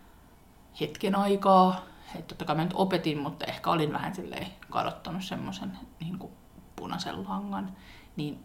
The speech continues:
oon löytänyt sen tässä nyt viime vuosien aikana niin kun uudestaan, että mikä opettamisessa on se juttu. Ja niin kun, mi-, mi-, mitä mä siitä saan. Ehkä mullakin se meni hetkellisesti siihen,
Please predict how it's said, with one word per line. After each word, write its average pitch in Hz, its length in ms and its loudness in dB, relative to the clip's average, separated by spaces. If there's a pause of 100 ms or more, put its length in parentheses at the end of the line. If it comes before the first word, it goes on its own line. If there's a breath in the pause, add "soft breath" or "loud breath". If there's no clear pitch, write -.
oon 147 200 0
löytänyt 147 400 0
sen 143 260 -4
tässä - 240 -4
nyt 165 120 -8
viime - 300 -4
vuosien - 340 -4
aikana 196 320 -4
niin 208 200 -6
kun 214 260 -6 (280)
uudestaan, 214 680 0 (260)
että - 220 -10
mikä - 240 -4
opettamisessa - 720 -6
on - 120 -4
se - 100 -6
juttu. - 360 -12 (1500 loud breath)
Ja - 140 -10
niin - 280 -10
kun, - 200 -10 (360)
mi-, 165 220 -10
mi-, - 280 -8
mitä 151 200 -6
mä - 140 -2
siitä - 300 -4
saan. - 400 0 (1600 loud breath)
Ehkä - 200 0
mullakin 170 420 6
se - 140 -2
meni 156 320 2 (100)
hetkellisesti 147 680 -2
siihen, - 500 -6